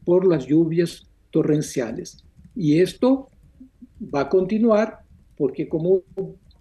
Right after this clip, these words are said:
acabamos de decir, el modelo económico es un modelo que devasta la, la, la naturaleza y, por lo tanto, provoca y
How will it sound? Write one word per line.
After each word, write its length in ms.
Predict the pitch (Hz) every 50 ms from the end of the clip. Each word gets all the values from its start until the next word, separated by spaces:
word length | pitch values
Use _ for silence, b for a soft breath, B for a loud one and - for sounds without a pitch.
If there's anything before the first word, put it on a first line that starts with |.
| - - - -
acabamos 560 | - - - - 151 156 175 175 196 202 190
de 140 | 180 - 185
decir, 440 | 208 202 - - - - 202 202 - - _ _ - - -
el 140 | - 143 143
modelo 400 | 156 160 165 160 175 190 214 208
económico 880 | 196 - - 156 147 165 190 196 196 202 196 - - 220 214 196 - - _ - - _ _ -
es 200 | 190 185 190 214
un 100 | 208 190
modelo 480 | 175 165 151 151 170 175 196 208 196 196
que 260 | - 180 170 208 - -
devasta 840 | 143 127 135 156 151 131 135 180 208 220 220 - - - - 165 147
la, 260 | 135 135 127 131 131 - _ - - _ _ _ _ _ _ _
la, 500 | - 123 127 127 123 123 123 139 - - _ _ _ _ _ _ _ _ _ _ _ _
la 240 | 165 135 131 139 143
naturaleza 840 | 143 139 139 - 160 143 139 135 127 123 120 113 - - - - - - _ _
y, 120 | - 165
por 260 | - - - 170 147 147
lo 180 | 175 185 185 -
tanto, 520 | - 180 180 190 196 180 226 208 196 -
provoca 880 | - 190 180 175 156 139 143 170 170 175 175 175 - - 208 220 214 - _ _ _ _
y 380 | 160 139 143 147 143 - 208